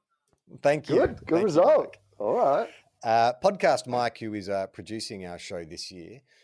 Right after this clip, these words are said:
Speaker 2: Mm.
Speaker 1: um, he's, uh, hasn't been an avid football follower, but has declared twenty twenty-two as,
Speaker 2: No.
Speaker 1: uh, Mike's year of footy. Um, he's going to use Two Guys, One Cup as part of his education. Um, but he has bloodlines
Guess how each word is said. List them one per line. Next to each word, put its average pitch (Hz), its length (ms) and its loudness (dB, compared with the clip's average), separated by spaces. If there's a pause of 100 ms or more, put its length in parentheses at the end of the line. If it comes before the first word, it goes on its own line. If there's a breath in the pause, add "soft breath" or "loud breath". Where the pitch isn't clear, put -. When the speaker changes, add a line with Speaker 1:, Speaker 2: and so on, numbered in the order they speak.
Speaker 2:
Mm. 90 220 -18
Speaker 1:
um, 92 500 -6
he's, 107 400 -8
uh, 101 480 -6 (180)
hasn't 160 320 -4
been 139 140 -2
an 120 120 -6
avid 107 300 -6
football 98 300 -10
follower, 95 260 -8
but 92 120 -10
has 95 100 -12
declared 113 580 -4
twenty 104 220 -10
twenty-two 90 680 -12 (160)
as, 80 340 -12
Speaker 2:
No. 90 100 -18
Speaker 1:
uh, 82 280 -12
Mike's 101 540 -8
year 90 360 -12
of - 120 -20
footy. 139 360 -12 (600 soft breath)
Um, 87 280 -8
he's 90 180 -14
going 104 180 -10
to 95 40 -12
use 87 220 -14
Two 98 140 -16
Guys, 82 260 -10
One 85 140 -16
Cup 87 180 -16
as 80 80 -18
part 90 200 -10
of 78 60 -14
his 80 80 -14
education. 87 600 -14 (560)
Um, 87 320 -10
but 131 100 -2
he 170 120 0
has 196 140 0
bloodlines 120 880 -2